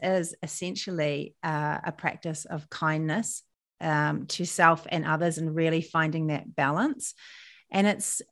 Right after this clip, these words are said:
it's not surprising that the same benefits or similar benefits that we have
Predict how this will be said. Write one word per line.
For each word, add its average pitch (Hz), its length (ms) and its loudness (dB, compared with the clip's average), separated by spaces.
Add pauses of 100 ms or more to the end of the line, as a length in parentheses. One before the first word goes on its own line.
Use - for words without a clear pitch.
it's 214 220 0
not 226 200 4
surprising 220 760 4
that - 120 -4
the 185 80 -2
same 220 420 4
benefits 214 840 0
or 180 140 -4
similar 247 500 4
benefits 185 520 -2
that - 100 -6
we 180 140 -2
have 170 340 0